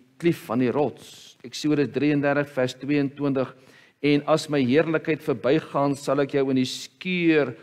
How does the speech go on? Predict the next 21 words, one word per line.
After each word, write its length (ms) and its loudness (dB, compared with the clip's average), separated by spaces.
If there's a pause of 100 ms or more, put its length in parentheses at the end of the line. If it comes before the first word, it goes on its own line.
(320)
van 200 0
die 220 2
rots 600 -4
stel 560 2 (240)
en 140 2
jou 140 4
met 220 2
my 140 0
hand 480 0
oordek 800 -2
totdat 400 0
ek 240 -2
verbygegaan 1200 -8
het. 140 -18 (1300)
En 100 -10
ek 140 -12
is 200 -12
veilig 460 -6 (1160)
in 120 -6
die 140 -6
rots." 560 -12